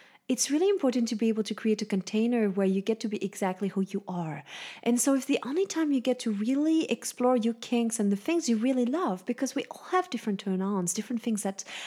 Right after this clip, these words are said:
that will really excite us and things that we don't like. But if the only time you get to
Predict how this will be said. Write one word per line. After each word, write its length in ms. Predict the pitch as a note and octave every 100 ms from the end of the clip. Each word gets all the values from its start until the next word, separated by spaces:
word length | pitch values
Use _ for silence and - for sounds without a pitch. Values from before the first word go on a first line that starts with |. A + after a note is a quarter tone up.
| - -
that 380 | A3 G#3 G#3 - - -
will 140 | A#3+
really 440 | A3 G#3+ B3 A#3 A3
excite 400 | G#3 G3+ F#3 F#3+
us 220 | F3+ F3+
and 120 | G#3
things 180 | G#3+ G3
that 180 | F#3+ -
we 40 |
don't 300 | G3 F#3 -
like. 300 | C#4+ D#4 A3
But 120 | A3
if 200 | A#3+ C4+
the 120 | C#4 -
only 260 | C#4 F#4 G4
time 280 | - D4+ C4
you 100 | A#3
get 220 | A3+
to 80 | -